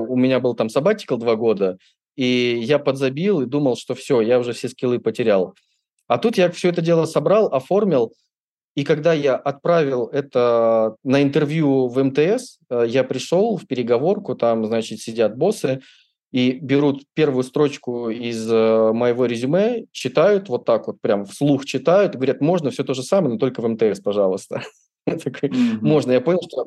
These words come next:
Speaker 1: портфолио сработало. А, ну, то есть то, что я оформил, было очень классно. А потом, э, через где-то полгода мне внезапно пишет Митя Сачук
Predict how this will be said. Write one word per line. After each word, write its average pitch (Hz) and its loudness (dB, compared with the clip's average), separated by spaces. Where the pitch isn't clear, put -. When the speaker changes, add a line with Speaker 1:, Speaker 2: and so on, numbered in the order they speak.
Speaker 1:
портфолио 139 2
сработало. 123 0
А, 110 0
ну, 113 0
то 123 -6
есть - -12
то, 156 2
что 151 -2
я 127 4
оформил, 185 2
было 139 2
очень 139 -4
классно. 104 -2
А 117 -2
потом, 131 2
э, 110 -6
через 127 -8
где-то 127 -2
полгода 139 0
мне 127 2
внезапно 117 0
пишет 131 -8
Митя 135 2
Сачук 196 -4